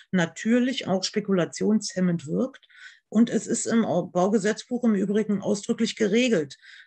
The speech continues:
dass bodenrechtliche Spannungen zu vermeiden sind bei der Flächennutzung und bei Art, bei der Festlegung von Art und Maß der Nutzung. Also wir wissen ja, es gibt unglaublich viele Vorschläge, wie man diese Spekulations-,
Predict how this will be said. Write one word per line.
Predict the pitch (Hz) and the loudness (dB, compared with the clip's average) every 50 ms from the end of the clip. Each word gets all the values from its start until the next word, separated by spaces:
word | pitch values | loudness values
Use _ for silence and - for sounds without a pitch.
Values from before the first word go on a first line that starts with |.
| _ - | _ -10
dass | - 180 - - - | -8 -6 -6 -6 -6
bodenrechtliche | - 208 208 226 247 247 233 175 185 190 190 - 202 196 - 180 | 0 4 6 6 8 6 6 6 4 2 0 -2 -4 -2 -2 -2
Spannungen | - - - - 143 131 165 196 220 226 233 254 254 254 | -4 -6 -4 -2 -2 2 2 4 6 6 6 6 4 2
zu | 269 - 196 180 | 0 -2 -6 -4
vermeiden | - 220 214 214 214 220 226 233 240 254 240 220 196 175 | -2 0 2 2 2 4 4 4 4 4 4 2 0 0
sind | 131 135 117 101 - _ - | -2 -6 -8 -10 -10 _ -12
bei | 107 110 120 120 | -8 -6 -4 -4
der | 120 135 135 127 127 135 135 _ _ - - - - - | -4 -4 -6 -6 -6 -8 -10 _ _ -20 -20 -20 -18 -14
Flächennutzung | - - 165 160 156 156 156 143 135 127 120 131 - - - 160 175 127 - _ | -8 -4 0 0 0 0 -2 -4 -4 -4 -6 -6 -10 -12 -12 -12 -14 -14 -16 _
und | - 123 120 - | -18 -18 -14 -10
bei | 131 131 - | -10 -10 -10
Art, | - 135 135 120 - - 110 - | -8 -8 -8 -8 -10 -12 -16 -10
bei | - 143 | -6 -6
der | 135 139 131 | -4 -4 -4
Festlegung | - - 151 139 - - 135 123 117 123 | -4 -4 -4 -4 -6 -6 -6 -6 -6 -6
von | - - 120 104 | -6 -6 -10 -10
Art | - 117 113 - - | -8 -10 -12 -12 -10
und | 117 127 | -8 -8
Maß | 123 110 120 127 - - | -8 -10 -10 -14 -14 -12
der | - 117 | -12 -10
Nutzung. | 113 110 113 - - - 117 120 120 _ _ _ _ - - - - - - - - - _ - | -10 -10 -12 -16 -18 -20 -18 -18 -20 _ _ _ _ -20 -20 -20 -20 -20 -20 -20 -20 -14 _ -2
Also | 165 170 175 | 0 2 4
wir | 180 196 180 | 4 4 4
wissen | 226 294 277 - 294 | 4 2 2 2 2
ja, | 285 262 233 | 2 4 4
es | 226 226 | 2 0
gibt | - 233 202 - | -2 -4 -4 -2
unglaublich | - - 233 214 202 180 175 180 175 170 - - | 2 4 4 6 4 4 2 0 -6 -8 -8 -6
viele | - 247 269 262 269 269 | -2 0 0 2 0 0
Vorschläge, | - - 220 208 208 208 - - 208 208 208 202 208 185 | 0 2 2 4 4 2 0 0 2 4 4 4 4 2
wie | 170 185 190 | 2 0 0
man | 185 185 180 175 170 | 0 0 0 0 -2
diese | 160 165 160 170 | -2 -4 -6 -6
Spekulations-, | 170 - - 175 175 - 175 165 151 147 139 - - 190 180 185 185 180 - - - - - - - | -8 -6 -6 -6 -4 -4 -2 -2 -2 -4 -6 -4 -2 0 2 4 4 2 2 0 -2 -4 -4 -6 -8